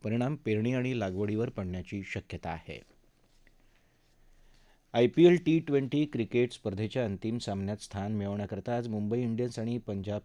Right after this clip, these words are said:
किंग्स यांच्यात दुसरा पात्रता सामना होणार आहे. अहमदाबाद इथं थोड्याच वेळात साडेसात वाजता हा सामना सुरू होईल. स्पर्धेच्या विजेतेपदासाठी आजच्या सामन्यातला विजेता संघ आणि बंगळुरू यांच्यात येत्या तीन जूनला अहमदाबाद इथं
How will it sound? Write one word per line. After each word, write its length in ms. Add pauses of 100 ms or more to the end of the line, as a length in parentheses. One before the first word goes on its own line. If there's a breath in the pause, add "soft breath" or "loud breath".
किंग्स 300
यांच्यात 380
दुसरा 460
पात्रता 460
सामना 280
होणार 280
आहे. 340
अहमदाबाद 520
इथं 240 (100)
थोड्याच 320
वेळात 180 (380 loud breath)
साडेसात 540
वाजता 280
हा 240
सामना 500
सुरू 280
होईल. 260 (480 soft breath)
स्पर्धेच्या 540
विजेतेपदासाठी 840
आजच्या 380
सामन्यातला 560
विजेता 400
संघ 300
आणि 240
बंगळुरू 520
यांच्यात 400
येत्या 240
तीन 300
जूनला 380
अहमदाबाद 500
इथं 280